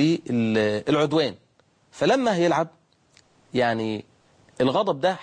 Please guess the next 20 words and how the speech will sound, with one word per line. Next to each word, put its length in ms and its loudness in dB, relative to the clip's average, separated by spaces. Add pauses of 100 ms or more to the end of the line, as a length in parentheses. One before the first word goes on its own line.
هيسرب، 600 -4 (600)
هيفرغ، 580 -2 (300)
فهيقلل 760 0
طاقة 360 -6
العدوان 520 -2
اللي، 360 0 (420)
آه، 220 0
موجودة 400 0
عنده 260 -6
يعني. 160 -10 (1160)
اللعب 280 2
هيعمل 340 -2
وقاية 340 0
جميلة 300 0
جدًا 300 -4
جدًا، 320 -4
إنه 120 -4
هيقل 280 -2
الطفل 440 -4
ده 200 0